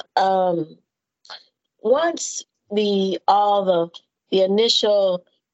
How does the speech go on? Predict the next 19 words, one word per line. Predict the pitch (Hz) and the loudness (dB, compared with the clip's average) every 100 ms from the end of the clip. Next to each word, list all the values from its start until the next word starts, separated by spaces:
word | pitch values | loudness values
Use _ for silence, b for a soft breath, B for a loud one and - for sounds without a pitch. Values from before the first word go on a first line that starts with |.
| - | -4
angst, | 185 202 214 - - - - | -2 0 -2 -6 -14 -6 -4
embarrassment, | 175 180 180 185 190 - 196 190 - B B - | -2 0 0 0 -2 -2 -2 -2 -4 B B -2
I | 214 | 0
mean, | 220 202 | 2 0
yeah, | 196 180 | 0 0
I | - 214 | 0 -2
was | 220 - | -2 -4
so | 208 | -2
embarrassed | 202 196 196 190 185 | -2 0 0 0 -4
'cause, | 202 208 | -6 -4
you | |
know, | 208 196 | 0 0
that's | 202 | 0
public | - - 214 311 | -2 -4 -2 -2
record. | - 180 175 156 156 B B B - | -2 -2 -2 -4 -4 B B B -6
And | 196 - | -6 -4
I | |
was | - - | -8 -4
like, | 196 190 | -2 -2